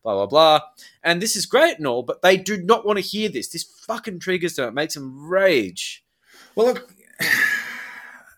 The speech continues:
Speaker 2: I've got to say, look, ugliness, we need to talk about ugliness. <laughs> I mean,
Speaker 1: Yeah.
Speaker 2: it is one of those things that we don't talk about very often. I mean, the people we tend to see
Speaker 1: No.
Speaker 2: on television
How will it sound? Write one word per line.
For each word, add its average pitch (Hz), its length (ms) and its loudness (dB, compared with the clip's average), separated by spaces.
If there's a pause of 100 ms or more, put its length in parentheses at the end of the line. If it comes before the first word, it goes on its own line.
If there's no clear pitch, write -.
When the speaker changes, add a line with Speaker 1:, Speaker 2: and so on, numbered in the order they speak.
(220)
Speaker 2:
I've - 100 -14
got 101 100 -2
to 92 60 -8
say, 90 320 -4
look, 123 360 0
ugliness, 139 640 2 (300)
we 120 80 -2
need 170 160 -2
to - 60 -14
talk 202 280 -2
about - 240 -12
ugliness. - 640 -8
<laughs> - 60 -20
I 131 80 0
mean, 113 200 0
Speaker 1:
Yeah. 101 440 6
Speaker 2:
it 131 120 4
is 147 160 2
one 156 160 0
of 135 80 2
those 113 160 -2
things 117 240 -4
that 110 80 -6
we 107 100 -6
don't 120 240 -4
talk 127 300 -6
about 101 280 -8
very 98 180 -4
often. 107 240 -6
I 104 40 -6
mean, 113 120 -4
the 120 80 -4
people 151 260 -2
we 117 140 -2
tend 123 240 -10
to 113 60 -8
see 147 80 -8
Speaker 1:
No. 143 140 6
Speaker 2:
on 95 140 -2
television 95 600 -8